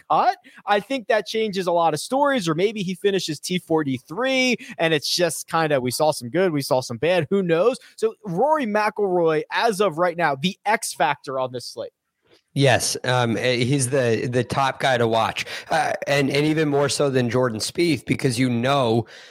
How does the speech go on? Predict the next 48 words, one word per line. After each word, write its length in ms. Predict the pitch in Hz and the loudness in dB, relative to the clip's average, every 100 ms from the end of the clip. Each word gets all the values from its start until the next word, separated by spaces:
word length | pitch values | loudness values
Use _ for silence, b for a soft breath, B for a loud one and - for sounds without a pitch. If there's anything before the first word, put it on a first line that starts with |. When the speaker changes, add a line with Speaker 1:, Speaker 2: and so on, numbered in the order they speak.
| B | B
Speaker 2:
regardless 720 | 131 139 127 139 147 147 131 | -2 -2 0 0 2 0 0
of 80 | 127 | 0
what 180 | 120 104 | 0 0
Spieth 360 | - - 117 - | -2 -2 -2 -4
does 240 | 131 107 | -10 -8
this 200 | 110 - | -12 -10
week, 320 | 104 92 - _ b b b - | -10 -10 -14 _ b b b -2
you 100 | 135 | 2
know 220 | 143 135 | 4 4
he's 100 | 113 | 2
still 220 | - 139 | 2 2
gonna 180 | 117 110 | 2 -2
be 140 | 156 | -4
a 60 | 127 | -6
favorite 480 | - 117 107 95 - _ | -2 0 0 -4 -10 _
going 240 | - 113 | 0 0
to 120 | 104 98 | 0 -6
Augusta. 460 | 107 85 - - - _ | -8 -10 -10 -14 -16 _
It, 240 | - 127 117 | -4 -2 0
it's 180 | 131 | 0
one 140 | 147 143 | 2 2
of 60 | |
those 180 | 127 117 | 2 2
places 480 | - 123 117 117 107 | 0 0 0 -2 -6
that 160 | - 110 | -4 -4
he 80 | |
just, 320 | 107 - - - | -4 -6 -10 -8
he 160 | 117 | -6
loves. 560 | 107 - 127 92 - - _ _ _ _ | -4 -2 -2 -2 -6 -20 _ _ _ _
And 200 | - 131 | -2 0
when 100 | 127 | 2
he 120 | 117 135 | 0 2
gets 260 | 139 123 | 0 0
to 120 | - 131 | 0 0
Augusta 400 | 117 120 - 117 | 0 -4 -4 -8
National, 580 | 117 120 - 117 104 B B B | -6 -6 -4 -2 -2 B B B
something 360 | - 143 - 123 | 2 2 2 -2
special 420 | - 143 - 127 | 0 0 0 0
happens, 500 | 107 104 - 110 107 | 0 -2 -6 -6 -2
and 140 | 127 | 0
I 60 | 127 | 2
think 240 | 180 175 | 0 0
people 300 | 165 147 143 | 0 2 2
have 140 | 131 - | 0 0
caught 260 | 127 120 | 0 2
on 200 | 127 190 208 | 2 0 -2
to 60 | |
that. 260 | 101 80 85 | -2 -4 -10